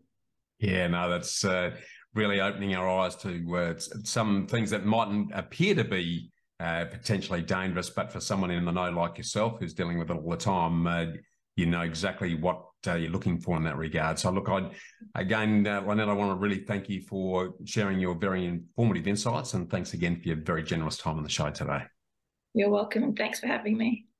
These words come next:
Speaker 1: Thanks, Lynette. Well, as you've just heard, the devil's always in the detail and knowing what to ask and what the answers mean when it comes to selecting and separating the best builder from the rest for your construction needs. So if you'd like to learn more or you need someone to assist you with all of this,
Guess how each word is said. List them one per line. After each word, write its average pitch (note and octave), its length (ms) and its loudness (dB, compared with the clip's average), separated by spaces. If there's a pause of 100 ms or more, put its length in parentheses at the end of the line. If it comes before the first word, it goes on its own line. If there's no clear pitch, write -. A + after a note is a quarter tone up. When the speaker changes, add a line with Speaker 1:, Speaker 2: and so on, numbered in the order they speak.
(300)
Speaker 1:
Thanks, A2 200 0
Lynette. G#2+ 300 2
Well, A2+ 460 4
as A2 220 0
you've A#2+ 100 4
just C3+ 220 0
heard, G2 360 0
the G2 60 0
devil's A2 420 0
always A2 460 0
in E2+ 60 -6
the D#2+ 80 -8
detail E2+ 500 -2
and F2 120 2
knowing F2 300 0
what B2 200 2
to G2+ 180 2
ask F#2 260 0
and F2+ 160 -2
what F2 140 -2
the F2 140 0
answers E2 360 -4
mean G2+ 520 0 (260)
when D3+ 120 0
it F#3 80 0
comes B2 260 2
to A#2 60 2
selecting G2 500 0
and F#2 100 0
separating E2+ 500 0
the D#2 80 -4
best C3 380 -4
builder F2+ 260 0
from E2+ 180 -6
the D#2+ 80 -6
rest E2+ 380 -2 (400)
for G#2 80 2
your G2 240 4
construction E2 580 -4
needs. B1 440 -10 (220)
So F#2 280 0
if G#2 80 -2
you'd G2+ 100 -4
like G2 200 2
to F2+ 100 -6
learn F2+ 200 2
more D3 260 2
or F3+ 80 2
you F#2 160 0
need F#2+ 300 2
someone G2+ 380 0
to G2 120 -4
assist - 320 -4
you F2+ 80 0
with E2 100 -4
all E2 140 -2
of E2 60 -4
this, G#2+ 380 -2